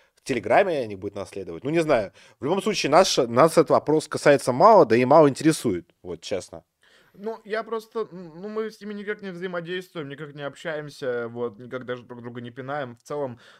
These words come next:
Speaker 2: ну вот, э, ре-, реаль-, единственная, э, гип-, даже гипотетическая проблема в том, что вылезли эти скриншоты с, э, неприятными и неправдивыми словами,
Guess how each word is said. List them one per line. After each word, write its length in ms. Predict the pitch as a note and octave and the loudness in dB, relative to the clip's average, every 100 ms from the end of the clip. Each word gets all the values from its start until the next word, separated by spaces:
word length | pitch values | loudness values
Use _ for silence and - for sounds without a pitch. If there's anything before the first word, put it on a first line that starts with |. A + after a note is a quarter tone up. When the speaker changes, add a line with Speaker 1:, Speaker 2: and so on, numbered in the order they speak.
| _ | _
Speaker 2:
ну 120 | D3+ | -2
вот, 200 | E3+ D#3+ | -2 -2
э, 480 | D#3 D3 C#3 G#2+ B2 | -4 -2 -4 -4 -4
ре-, 180 | C#3+ C3 | -4 -2
реаль-, 400 | E3+ E3 A#2+ A2+ | -2 -4 -8 -18
единственная, 880 | C#3+ E3 F3 D#3 D3+ C#3+ C3+ B2+ B2+ | -14 -14 -14 -14 -10 -6 -4 -4 -6
э, 300 | B2+ A#2+ A#2+ | -8 -10 -14
гип-, 160 | B2+ B2+ | -12 -8
даже 240 | C3 C3 | -8 -8
гипотетическая 640 | A#2+ A#2 C#3+ C#3+ C#3 - C3+ | -12 -18 -18 -18 -18 -14 -10
проблема 360 | C#3 D#3+ G3 | -8 -8 -10
в 20 | E3+ | -10
том, 140 | C#3+ | -14
что 160 | - C3+ | -14 -12
вылезли 340 | C#3+ C3+ B2+ | -10 -10 -10
эти 140 | B2+ | -12
скриншоты 520 | - - C3+ - F#3 D3+ | -14 -16 -14 -14 -14 -16
с, 100 | - | -10
э, 480 | B2 A#2+ A#2 A2+ A2 | -6 -6 -6 -8 -10
неприятными 600 | B2 A#2+ B2+ C3 B2+ B2 | -12 -12 -8 -8 -10 -14
и 40 | |
неправдивыми 580 | A2+ A2+ A2+ A#2+ A#2+ A2+ | -16 -14 -14 -12 -14 -14
словами, 560 | A#2 B2 A#2 C3 C3 | -14 -12 -8 -8 -8